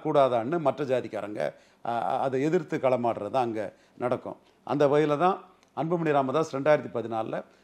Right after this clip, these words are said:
எதிர்ப்பு வாக்குகளை ஜெயலலிதா அம்மையாரும், அஹ், பிரிச்சதுனால, திமுகவும் பிரிச்சதுனால, அஹ், அன்புமணி ராமதாஸ் வெ-, வெற்றி பெற்றாரு. ரெண்டாயிரத்தி பத்தொன்பதுல, அஹ், அதிமுகவுக்கு போக வேண்டிய வாக்கு உதயசூரியனுக்கு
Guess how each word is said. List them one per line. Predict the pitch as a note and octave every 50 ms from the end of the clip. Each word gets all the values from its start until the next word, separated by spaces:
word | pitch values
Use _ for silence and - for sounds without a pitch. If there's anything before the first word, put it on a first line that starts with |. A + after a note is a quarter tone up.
| _ _
எதிர்ப்பு | - D3+ F3+ F#3 D3+ D3+ D#3+
வாக்குகளை | D3+ C#3+ C#3 C3+ - C3+ B2 A#2
ஜெயலலிதா | G#2+ F#2+ C3+ D3 D3+ C#3+
அம்மையாரும், | C#3 B2+ B2 A#2+ A#2 A2+ G#2+ A#2+ B2+ A2+ - - _ _ _ _ _ -
அஹ், | A2 A2+ G#2+ G#2 -
பிரிச்சதுனால, | - D3+ C#3+ - - B2 G#2 G#2+ G2 F#2+ G#2+ B2+ D3 - -
திமுகவும் | - D3 D#3 D#3+ D3 A2+ C3+ C3 B2+ A2
பிரிச்சதுனால, | C3 B2+ B2+ - - A#2 G#2 G2 F#2+ F#2+ G2+ C3 - - - _ _ _ _ _ _ _ - - -
அஹ், | B2+ B2
அன்புமணி | B2+ C#3+ D#3+ D#3+ D#3 C#3+ C#3
ராமதாஸ் | B2+ B2 A#2 A2+ G2+ B2 C#3 C#3 - -
வெ-, | - A#2 B2+ - - - A2
வெற்றி | C3+ C#3 - C#3+
பெற்றாரு. | G#2+ A2 - G#2+ G2 F2+ E2 - - _ _ _ _ _ _ _ -
ரெண்டாயிரத்தி | B2 C#3+ E3+ F3+ F3 F3 E3 D#3 - - B2+ -
பத்தொன்பதுல, | C3+ C3 - - F3+ D#3+ C#3 C3+ B2 B2+ D3+ F#3 G3 - - _ _ _ _ -
அஹ், | - A2+ G#2+ G#2 G2+ G2+ G2 B1 A#1+ G#1+ - - - - -
அதிமுகவுக்கு | - C3+ F3 F#3 E3 D3+ E3 D#3 C#3+ A#2 - C#3 B2+ A#2+ F#2+ G#2+
போக | G#2 - C3+ C3 C3
வேண்டிய | C3 B2 A2+ A2 G#2
வாக்கு | G2+ A2 A2 - - D#3 C#3 C#3
உதயசூரியனுக்கு | D#3+ F3 D#3+ C3 D3+ C3 C3+ A#2+ A#2 - - F#2+ -